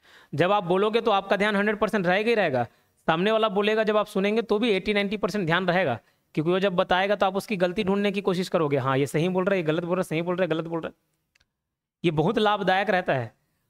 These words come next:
और बोले, "सर नहीं, मैं तो अकेले पढ़ता हूँ।" तो अकेले पढ़ते हो तो बोल बोल के अपने सामने ही प्रैक्टिस किया करो,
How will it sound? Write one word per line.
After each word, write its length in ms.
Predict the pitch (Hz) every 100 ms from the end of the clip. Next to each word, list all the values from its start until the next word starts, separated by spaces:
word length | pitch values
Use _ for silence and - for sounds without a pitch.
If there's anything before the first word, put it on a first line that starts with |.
| -
और 100 | 185
बोले, 160 | 214
"सर 160 | 226 220
नहीं, 160 | 226 220
मैं 140 | 208
तो 100 | 220
अकेले 300 | 202 196 226
पढ़ता 320 | 226 202 202
हूँ।" 160 | 202 233
तो 100 | -
अकेले 280 | 170 190 226
पढ़ते 280 | 214 196
हो 40 | 226
तो 120 | 240
बोल 240 | 175 214
बोल 200 | 202 214
के 120 | 202 233
अपने 220 | 214 214
सामने 300 | 185 170 226
ही 40 |
प्रैक्टिस 360 | 226 226 233 -
किया 200 | 208 147
करो, 240 | 127 113